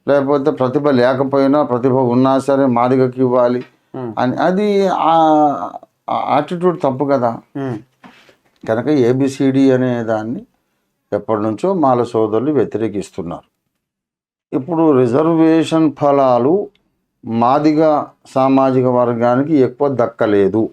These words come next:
Speaker 1: ఎక్కువ రిజర్వేషన్ ఫలాలు మాల సామాజిక వర్గమే తన్నుకుపోయారు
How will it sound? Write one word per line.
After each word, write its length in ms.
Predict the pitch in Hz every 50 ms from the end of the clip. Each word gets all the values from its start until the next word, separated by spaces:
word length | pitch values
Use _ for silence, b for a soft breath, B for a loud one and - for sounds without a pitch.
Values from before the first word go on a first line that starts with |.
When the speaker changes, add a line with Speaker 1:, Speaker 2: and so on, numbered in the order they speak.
| _ _ _ _ -
Speaker 1:
ఎక్కువ 720 | 123 131 135 131 - 196 202 196 180 175 170 170 165 160 - - - _ _ _ _ _ _ -
రిజర్వేషన్ 800 | 131 135 139 160 151 156 151 156 156 147 127 143 147 143 131 135
ఫలాలు 440 | 143 139 131 135 131 131 139 165 185
మాల 560 | 170 147 139 139 151 170 170 175 165 156 143
సామాజిక 600 | 131 - 131 135 135 131 131 131 127 123 117 120
వర్గమే 600 | 123 120 120 120 117 110 113 117 113 117 131 160
తన్నుకుపోయారు 960 | 180 - 147 127 117 113 110 113 101 113 110 104 101 98 98 98 107 110 95